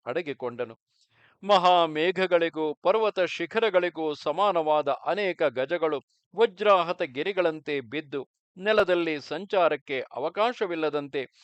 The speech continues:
ಎಲ್ಲೆಲ್ಲಿಯೂ ಹೆಣಗಳೇ ಹರಡಿಕೊಂಡಿದ್ದವು. ಮೇಲಿದ್ದ ರಥಿಕರು ಹತರಾಗಿ,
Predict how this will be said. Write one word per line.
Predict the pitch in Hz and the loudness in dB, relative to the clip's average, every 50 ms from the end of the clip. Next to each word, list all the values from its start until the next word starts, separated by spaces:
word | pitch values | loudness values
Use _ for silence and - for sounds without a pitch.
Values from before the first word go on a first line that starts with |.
| - - _ _ _ _ _ _ - | -20 -20 _ _ _ _ _ _ 0
ಎಲ್ಲೆಲ್ಲಿಯೂ | 247 262 247 233 220 208 196 185 180 175 170 156 147 139 | 2 2 2 4 2 2 2 2 0 0 0 -2 -2 -4
ಹೆಣಗಳೇ | 131 - - 143 151 190 208 170 165 156 147 139 131 | -6 -6 -6 -6 -4 -4 -2 0 0 0 2 0 -2
ಹರಡಿಕೊಂಡಿದ್ದವು. | - - - 110 139 160 175 - - 135 135 135 139 117 113 123 120 117 - _ _ _ _ _ _ _ _ _ _ _ _ _ _ _ _ _ _ - | -4 -6 -8 -8 -6 -6 -6 -6 -6 -8 -6 -6 -8 -6 -6 -8 -8 -8 -16 _ _ _ _ _ _ _ _ _ _ _ _ _ _ _ _ _ _ -8
ಮೇಲಿದ್ದ | 156 175 185 180 165 165 147 120 113 | -2 0 0 2 2 0 -4 0 2
ರಥಿಕರು | 156 147 135 139 135 - - 190 - 180 160 151 143 131 | 2 2 4 2 0 0 -6 -6 -2 -2 -2 0 -2 -4
ಹತರಾಗಿ, | - 139 131 - 165 165 156 143 143 139 139 127 | -6 -6 -4 -2 0 2 2 0 0 -2 -6 -10